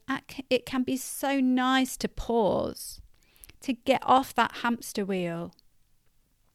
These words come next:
and feel like we're not constantly trapped in a cycle of activity.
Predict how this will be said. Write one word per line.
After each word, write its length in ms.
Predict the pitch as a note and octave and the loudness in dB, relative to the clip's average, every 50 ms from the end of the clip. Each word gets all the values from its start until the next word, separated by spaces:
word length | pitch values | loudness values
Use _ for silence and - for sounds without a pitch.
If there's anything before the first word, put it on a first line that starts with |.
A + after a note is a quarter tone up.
| _ - - - - - | _ -20 -20 -20 -12 -8
and 140 | - A3+ A3+ | -8 -8 -6
feel 260 | - - B3+ B3 B3 | -4 0 2 2 4
like 180 | B3 A#3 G#3+ - | 6 4 4 4
we're 120 | A3+ A3+ | 4 2
not 360 | A3+ A3+ A#3 A#3+ A3 - _ - | 4 4 2 2 0 -2 _ -12
constantly 760 | - - - - B3+ B3 B3+ B3+ B3+ - - A#3+ - - G#3+ | -12 -10 -4 -2 0 0 0 0 -2 -4 -6 -6 -4 -4 -4
trapped 500 | - - - G#3 F#3+ - - - - - | -4 -2 -2 -2 -2 -2 -4 -6 -6 -4
in 100 | G3 G3 | -4 -4
a 60 | F#3+ | -4
cycle 460 | - - G#3 G3 G3 G3 - - G3+ | -4 -2 0 0 0 0 -2 -2 -2
of 80 | F#3+ F#3 | 0 0
activity. 920 | F#3 - - - - G#3 F#3 F#3+ - - - - - - - - B3+ B3+ | 0 -2 -2 -6 -8 -6 -6 -6 -8 -8 -8 -6 -6 -6 -6 -8 -10 -12